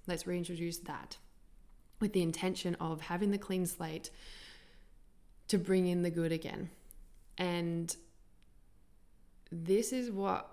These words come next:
I suppose I'm talking about when it comes to you. So I'm sure pretty much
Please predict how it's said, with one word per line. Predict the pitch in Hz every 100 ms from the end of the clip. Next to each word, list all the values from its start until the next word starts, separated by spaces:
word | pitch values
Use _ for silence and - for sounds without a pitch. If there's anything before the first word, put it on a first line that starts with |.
| - - -
I | 175 175
suppose | - 175 185 175 170
I'm | 170 160
talking | 170 165 170
about | 165 156 -
when | 160
it | -
comes | - 156 156 151 -
to | 160
you. | 151 170 - - - - - - - - - - - -
So | - - 180 175 175 175 - - - - - - - - - - - - - -
I'm | 190
sure | 202 202
pretty | 214 214
much | 208